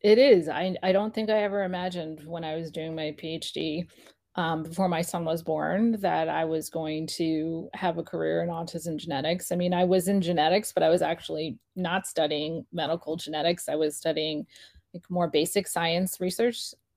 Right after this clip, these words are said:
um, and, um, using animal models. But I think that it's, it just all came together for me, and I'm grateful for it every day. I'm grateful for Spark. I'm grateful that I get to, um,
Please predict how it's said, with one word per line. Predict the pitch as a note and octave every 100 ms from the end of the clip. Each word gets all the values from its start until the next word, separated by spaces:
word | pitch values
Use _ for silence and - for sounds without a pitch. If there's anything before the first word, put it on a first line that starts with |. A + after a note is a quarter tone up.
| _
um, | F3+ E3+ E3 E3+ - - - - - _ _ -
and, | F#3 F3 E3+ E3+ - -
um, | E3 D3+ D3 D3+ -
using | F3+ - F3+ D#3 D3+
animal | D3+ F#3 G#3+
models. | A3 A#3 C4 D4 - - _ -
But | F3 F3 G3+ F#3 D#3 - -
I | G3+ F#3+
think | - G3+ G3 G3+ - - _ _ _ _ _ _ -
that | F#3+ F3+ F#3
it's, | F#3 F3+ - - -
it | F#3+ F3+
just | F#3+ F#3 - -
all | F3+ F#3 F3+
came | G3 F#3
together | F3 E3+ F3 A3 F3
for | - - C#3+ B2
me, | A#2+ D3
and | - D3+ D3
I'm | D#3 D#3 D#3
grateful | D#3+ F3 - A2+
for | - A2+ A#2+
it | B2+
every | C3 C#3+
day. | D3
I'm | D#3+
grateful | D3+ C3 E3+
for | E3+ F3
Spark. | - D#3+ E3 E3+ -
I'm | D3 D3+ D3 E3
grateful | D#3 A2+ - D#3
that | C3+
I | C#3+
get | D3+ C#3 -
to, | - D#3 D3 C#3+ _ _ _ _ _ _
um, | F3 D#3+ D3+ D3+ E3+ G3+